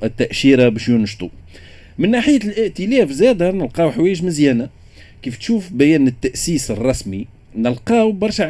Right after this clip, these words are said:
عبارا-، عبارات رنانة، ما ف-، أما لا فيها سياسة لا برنامج لا حتى شيء.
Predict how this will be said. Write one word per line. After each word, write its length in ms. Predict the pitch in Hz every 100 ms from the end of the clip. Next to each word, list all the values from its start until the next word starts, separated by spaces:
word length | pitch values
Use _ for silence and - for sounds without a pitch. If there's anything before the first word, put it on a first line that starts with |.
| 160
عبارا-، 440 | 123 131 170 185
عبارات 640 | 120 147 131 127 165 160 -
رنانة، 600 | 135 135 135 120 104 104 - - - -
ما 120 | 147
ف-، 360 | 170 220 151 156 -
أما 340 | 196 214 214 -
لا 180 | 160 180
فيها 540 | 220 214 156 139 - -
سياسة 680 | - 135 180 208 - 196
لا 140 | 180 185
برنامج 580 | 139 127 160 185 165
لا 100 | 160
حتى 220 | 156 160
شيء. 120 | -